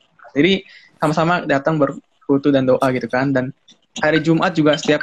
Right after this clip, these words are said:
Jumat tetap ada gitu. Cuman membedakannya itu, ya dulu kan kita ambil-ambilnya kayak karena di offline, jadi kita kalau hari Jumat itu misalkan jam-jam sholat Jumat, nah itu kita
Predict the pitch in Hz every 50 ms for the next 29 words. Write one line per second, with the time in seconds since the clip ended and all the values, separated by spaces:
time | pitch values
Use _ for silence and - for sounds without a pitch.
0 | 165 156 156 170 180 - - - - - - 151 151 156 147 139 139 - 135 139
1 | - _ _ _ _ _ - - - 175 180 208 226 220 202 185 165 165 165 160
2 | - 160 160 165 160 160 156 151 - 214 233 240 240 233 196 - _ _ _ _
3 | _ _ _ - 175 165 165 165 160 156 156 165 175 190 202 220 226 226 226 220
4 | 220 - 185 - 220 208 190 170 156 143 147 151 156 156 170 190 202 196 - -
5 | _ _ _ _ _ _ _ _ _ - 147 147 139 135 139 139 139 143 139 139
6 | 143 139 135 - 143 139 - - 196 185 175 160 156 160 185 180 175 175 190 196
7 | 185 - - _ _ _ _ _ _ - 151 156 156 156 151 151 151 156 156 156
8 | 160 160 196 202 208 208 190 - - _ _ _ _ _ - 151 151 143 180 190
9 | 180 151 139 139 - - 139 139 135 139 - 147 139 139 - 139 131 - 139 139
10 | 143 139 139 139 - 123 123 127 139 147 160 175 170 - -